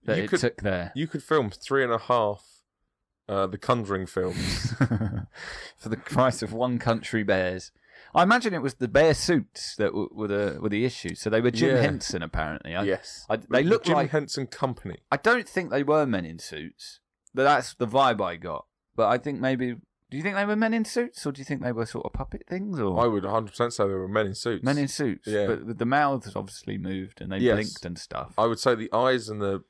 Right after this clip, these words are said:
Speaker 2: are controlled by,
Speaker 1: Mm.
Speaker 2: uh, potentially someone else.
Speaker 1: Right.
Speaker 2: But the arms and leg movement was definitely very, like, there's a human in,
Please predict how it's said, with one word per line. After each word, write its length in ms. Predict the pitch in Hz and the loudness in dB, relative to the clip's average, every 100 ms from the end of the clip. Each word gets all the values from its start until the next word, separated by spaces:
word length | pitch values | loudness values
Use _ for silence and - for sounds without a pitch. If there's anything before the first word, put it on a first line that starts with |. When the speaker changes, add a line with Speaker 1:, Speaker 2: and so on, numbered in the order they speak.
| - | -6
Speaker 2:
are 140 | 107 107 | -4 -4
controlled 640 | 104 - 110 104 98 87 | -6 0 2 2 0 -2
by, 480 | 95 95 92 87 101 _ - | -2 0 -2 -4 -10 _ -2
Speaker 1:
Mm. 300 | 104 95 85 _ - | 0 0 -6 _ -4
Speaker 2:
uh, 380 | 95 87 82 78 - | 0 0 0 -4 -10
potentially 340 | - 107 101 | -4 -4 -2
someone 220 | 113 107 | -2 2
else. 400 | 117 156 - - _ | 2 0 -6 -20 _
Speaker 1:
Right. 300 | 110 95 90 _ _ - | -4 -4 -6 _ _ -2
Speaker 2:
But 220 | 104 - _ _ _ - | 0 0 _ _ _ -8
the 160 | 104 - | -6 2
arms 480 | 127 147 139 117 - | 4 6 2 -2 -2
and 260 | 107 101 95 - | -2 -4 -10 -6
leg 320 | 110 127 113 | 2 2 2
movement 380 | 101 92 92 92 | 0 0 -6 -10
was 80 | |
definitely 560 | 95 117 - 95 98 92 _ _ _ _ _ _ _ _ _ _ _ _ _ _ 110 | -4 -4 -4 -10 -10 -12 _ _ _ _ _ _ _ _ _ _ _ _ _ _ -16
very, 600 | 95 120 113 113 110 95 | 0 2 2 -2 -6 -8
like, 320 | 101 104 98 | -2 -2 0
there's 180 | 110 107 | -6 -6
a 40 | |
human 320 | - 110 104 104 | -4 -4 -4 -6
in, 220 | 101 | -8